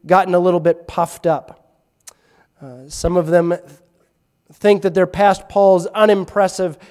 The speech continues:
preaching and teaching. They're far more sophisticated than what Paul is bringing to them. So it's interesting then that Paul says in the next line, "I do not want you to be uninformed,"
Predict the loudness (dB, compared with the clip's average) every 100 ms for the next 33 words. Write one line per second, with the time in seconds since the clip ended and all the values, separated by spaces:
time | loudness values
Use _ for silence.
0 | _ -6 -2 -2 -2 -2 0 -4 -6 -10
1 | -10 -12 -12 -12 -12 -4 -2 -4 -6 _
2 | _ _ -20 -10 2 4 6 4 2 0
3 | -2 -12 -12 -12 -12 -14 -14 -12 -10 -12
4 | -14 _ _ -6 -4 -2 -4 -6 _ _
5 | _ _ -8 -6 -4 -6 -8 -10 -10 -14
6 | -20 _ _ -10 -6 -6 -8 -12 -18 -20
7 | -20 _ _ _ _ _ _ _ _ _
8 | _ _ _ _ _ _ _ _ _ -8
9 | -6 -6 -8 -10 -10 -12 -12 -12 -14 -16
10 | -12 -10 -8 -10 -12 _ _ -12 -10 -10
11 | -12 -10 -12 -12 -6 -4 -4 -8 _ -6
12 | -2 -2 -2 0 0 -2 -2 -4 -4 -14
13 | -10 -10 -10 -6 -4 -2 -4 -8 -8 -6
14 | -6 -10